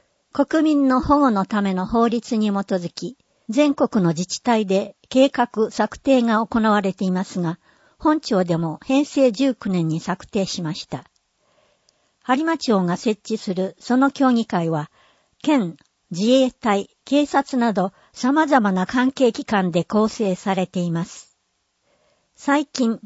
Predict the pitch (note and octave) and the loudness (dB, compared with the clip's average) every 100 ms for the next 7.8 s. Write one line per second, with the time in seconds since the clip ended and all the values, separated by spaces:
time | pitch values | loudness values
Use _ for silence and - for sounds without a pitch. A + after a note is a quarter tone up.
0 | G#3 G3 D4+ D4+ E4 D#4+ C#4 C4 B3 G#3 | -4 0 2 0 -4 0 4 4 4 4
1 | F#3 F3 A#3+ A#3 A3 G#3+ - G3+ G3 F#3 | 0 0 2 2 4 0 0 -4 -2 -4
2 | F#3 - _ _ C4+ B3+ D4+ D#4 D4+ - | -6 -8 _ _ -2 0 0 2 0 2
3 | B3+ A3+ A3+ A3 B3 D4+ D4+ C#4 G3 G#3+ | 2 2 0 -2 0 2 2 2 0 0
4 | A3 - C4 C4+ B3 B3 G#3 F3+ F3+ E3 | 0 0 2 4 2 2 0 0 -2 -2
5 | D#3 D#3+ _ _ - A#3 - C#4+ C#4 B3 | -4 -6 _ _ -4 -2 2 2 4 2
6 | B3+ B3 A3 G#3+ G3+ G3 F#3 A3+ - B3 | 0 0 2 2 0 0 -2 -2 0 2
7 | B3+ - F#3+ D#3+ D#3+ - E3+ E3+ | 0 -2 -4 -4 -8 -8 -8 -10